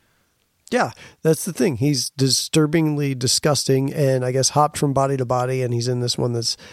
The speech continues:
that's dying, but he has elevated himself to the place of rule, and at least in that version, um, he's not just killing every mutant, right? It was just, you know,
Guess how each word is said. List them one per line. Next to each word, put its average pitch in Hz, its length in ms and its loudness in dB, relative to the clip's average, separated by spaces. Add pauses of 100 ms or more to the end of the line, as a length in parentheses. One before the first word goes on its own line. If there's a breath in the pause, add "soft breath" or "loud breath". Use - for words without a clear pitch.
(160 loud breath)
that's 110 220 0
dying, 147 500 2 (400 loud breath)
but 147 260 2
he 160 240 0
has 147 300 0 (360 soft breath)
elevated 143 640 4
himself 135 500 -2
to 139 120 -4
the 123 100 0
place 127 320 -4
of 113 200 -6
rule, 143 400 0 (380 loud breath)
and 143 600 0
at 143 160 -2
least 165 560 0
in 135 360 2
that 139 520 -4 (420)
version, 123 640 0 (380 soft breath)
um, 127 320 0
he's 135 300 -2
not 165 240 -4
just 131 320 -2
killing 127 520 0
every 120 300 -2
mutant, 120 540 -2
right? 131 280 0
It 147 100 -4
was 131 200 -2
just, - 240 -2 (140)
you 131 80 -2
know, 117 180 -4